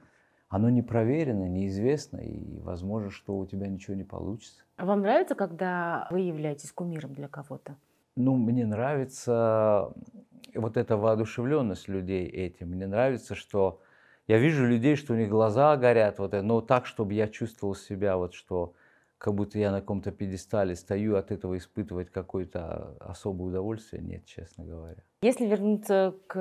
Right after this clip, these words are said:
Speaker 2: к ремейкам и к музыке, у вас есть какие-то совместные работы,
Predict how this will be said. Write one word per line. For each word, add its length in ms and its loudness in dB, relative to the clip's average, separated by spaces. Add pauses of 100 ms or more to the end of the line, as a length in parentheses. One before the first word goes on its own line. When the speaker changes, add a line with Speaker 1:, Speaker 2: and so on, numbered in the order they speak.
(600)
Speaker 2:
к 60 -12
ремейкам 480 -2
и 40 -4
к 80 -12
музыке, 640 -4
у 80 -6
вас 240 0
есть 160 0
какие-то 720 -2
совместные 680 -6
работы, 760 -2